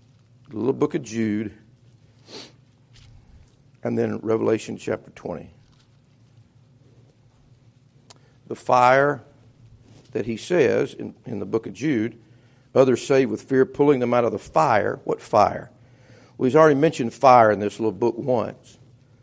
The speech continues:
Verse number seven. Jude, verse seven, "Even as Sodom and Gomorrah and the cities about them in like manner, giving themselves over to fornication and going after strange flesh, are set forth for an example, suffering the vengeance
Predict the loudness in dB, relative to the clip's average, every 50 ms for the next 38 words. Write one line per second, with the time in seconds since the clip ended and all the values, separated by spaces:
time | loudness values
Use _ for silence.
0 | _ _ _ _ _ _ _ _ _ _ _ _ _ _ _ _ _ 0 0 0
1 | 0 0 -6 -6 -6 -6 -4 2 4 4 4 2 0 -10 -16 -20 -20 _ _ _
2 | _ -20 -20 -20 -20 -20 -20 -20 -20 -20 _ _ _ _ _ _ _ _ _ _
3 | -18 -10 -4 -2 -2 0 0 0 0 0 2 4 6 6 6 4 -2 -4 0 0
4 | 2 2 2 0 0 -2 -2 2 4 6 6 6 6 4 2 0 0 0 0 4
5 | 6 8 8 8 8 6 4 2 0 -2 -4 -6 -8 -4 -4 -2 -2 -2 -2 -2
6 | 0 4 6 8 8 6 6 2 -2 -2 0 0 4 4 4 4 4 2 0 2
7 | 2 2 4 2 0 0 0 0 0 0 0 -2 -4 -4 -2 0 0 0 2 2
8 | 2 2 2 0 -4 -6 -4 -2 -2 0 0 -2 0 2 2 2 2 0 -4 -6
9 | -6 -10 -20 -20 -20 -20 _ _ _ _ -20 -20 _ _ _ _ _ -14 -10 -2
10 | 4 6 8 8 8 6 6 4 4 2 -2 -6 -6 -6 -2 2 4 4 4 4
11 | 2 0 -4 -6 -4 2 4 6 6 6 6 6 4 2 0 -2 0 2 2 2
12 | 0 0 0 2 2 2 0 -2 0 2 2 2 2 0 -10 -6 0 2 4 4
13 | 4 2 0 -4 -6 -4 0 0 2 2 0 -2 -2 -2 -2 -2 -2 -2 -2 4
14 | 6 6 6 6 2 -4 -2 0 0 0 0 -4 -6 -8 -8 -4 0 0 0 0
15 | 0 -4 -4 -2 0 0 0 0 -4 -10 -20 -16